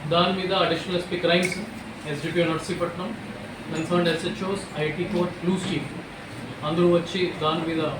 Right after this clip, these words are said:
బాగా హార్డ్ వర్క్ చేసేసి కొంతమంది సస్పెక్ట్స్ని ఐడెంటిఫై చేయడం జరిగింది. And ఈరోజు మార్నింగ్ సెవెన్ ఏఎంకి రాజుపేట జంక్షన్ దగ్గర ఎస్హెచ్ఓ కోటం రూట్ల and his team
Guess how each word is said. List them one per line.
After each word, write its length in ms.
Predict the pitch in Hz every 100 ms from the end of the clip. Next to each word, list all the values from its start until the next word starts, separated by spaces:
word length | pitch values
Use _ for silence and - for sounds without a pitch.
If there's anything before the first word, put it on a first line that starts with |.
| 151
బాగా 340 | 151 156 151 139
హార్డ్ 200 | 147 156
వర్క్ 280 | 180 175 170
చేసేసి 360 | 156 160 165 196 - - -
కొంతమంది 440 | 156 160 165 160 156
సస్పెక్ట్స్ని 600 | 160 151 190 180 180 143 - - -
ఐడెంటిఫై 420 | 156 160 170 170
చేయడం 300 | 156 156 151
జరిగింది. 460 | 139 139 160 147 - - - - - - - - - - 151
And 140 | 165
ఈరోజు 500 | 170 196 190 190 226 - - 156 156
మార్నింగ్ 280 | 165 170 -
సెవెన్ 320 | 165 190 185
ఏఎంకి 400 | 175 170 - 226
రాజుపేట 480 | 156 160 180 175 175
జంక్షన్ 480 | 160 151 - 165
దగ్గర 200 | 151 147 - - - - - -
ఎస్హెచ్ఓ 320 | 156 175 -
కోటం 360 | 175 170 170 175
రూట్ల 260 | 170 170 175
and 160 | 160 160
his 260 | - 185
team 120 | 170